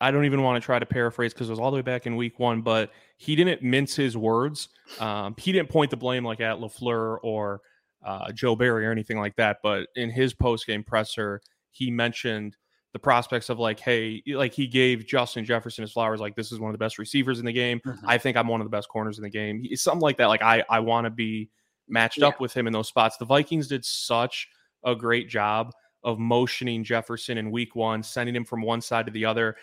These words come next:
Speaker 1: And there were <laughs> multiple times where he ended up being matched up with, uh, Green
Speaker 2: Linebacker.
Speaker 1: Bay safety Darnell Savage or a
Speaker 2: Yeah, yeah.
Speaker 1: linebacker, Devondre Campbell,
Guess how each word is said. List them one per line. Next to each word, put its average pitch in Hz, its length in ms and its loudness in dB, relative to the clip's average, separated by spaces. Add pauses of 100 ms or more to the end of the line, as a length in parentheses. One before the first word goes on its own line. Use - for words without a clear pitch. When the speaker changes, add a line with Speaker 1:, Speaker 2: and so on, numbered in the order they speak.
(160)
Speaker 1:
And 131 80 0
there 139 80 6
were 131 60 4
<laughs> 127 40 0
multiple 160 400 4
times 127 400 0
where 117 260 2 (260)
he 135 180 2
ended 147 180 2
up 123 140 0
being 123 260 -2
matched 117 360 -2
up 117 260 0
with, 113 420 -2 (300)
uh, 107 220 -2
Green 127 240 0
Speaker 2:
Linebacker. - 20 -2
Speaker 1:
Bay 117 160 0
safety 120 680 -2 (100)
Darnell 123 320 2
Savage 127 420 2
or 113 140 2
a 110 80 4
Speaker 2:
Yeah, 110 60 0
yeah. 110 60 -4
Speaker 1:
linebacker, 123 600 2
Devondre 120 420 -4
Campbell, 123 480 -2